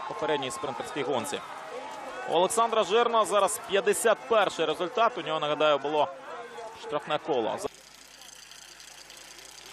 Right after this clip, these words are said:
Дивимось трансляцію біатлону разом з генеральним спонсором Федерації біатлону України. Для людей, як для себе.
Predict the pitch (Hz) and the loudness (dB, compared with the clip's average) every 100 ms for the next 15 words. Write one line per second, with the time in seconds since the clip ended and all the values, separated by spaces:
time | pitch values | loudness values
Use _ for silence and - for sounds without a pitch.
0 | - - 139 196 208 - 220 196 214 - | -18 -4 0 2 2 0 -2 2 0 2
1 | 208 214 220 233 233 208 202 185 185 214 | 2 2 2 0 2 2 0 -2 -2 2
2 | 220 214 208 - 226 208 202 175 180 175 | 4 2 0 -4 -4 -2 0 0 2 2
3 | 170 - 175 165 185 180 175 190 208 208 | 2 0 -2 0 -2 -2 -2 0 2 0
4 | 165 160 190 190 190 190 175 151 165 170 | 2 2 2 2 0 2 4 2 0 0
5 | 202 196 214 | 2 4 4